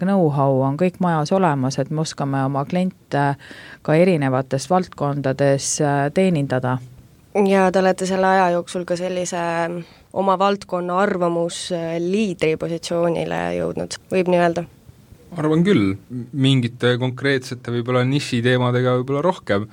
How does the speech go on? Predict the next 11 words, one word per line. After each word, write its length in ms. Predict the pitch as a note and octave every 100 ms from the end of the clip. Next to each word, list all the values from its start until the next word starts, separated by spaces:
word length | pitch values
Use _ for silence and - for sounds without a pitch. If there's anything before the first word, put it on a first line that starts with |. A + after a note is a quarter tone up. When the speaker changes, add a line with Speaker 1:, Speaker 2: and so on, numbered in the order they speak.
| - - - _ G2
Speaker 3:
aga 460 | G2+ G2+ - G#2 G2+ G#2 G2+ G#2 G#2 -
no 400 | - _ - C3
eks 140 | E3 -
ta 100 | F#3+
tulebki, 420 | F3+ G2 - F#2+
et, 180 | F2+ - G#2+
et 80 | -
kui 120 | G#2+
sa 100 | A2+
teed 380 | C3+ C#3+ A#2 G#2
oma 240 | G2+ G#2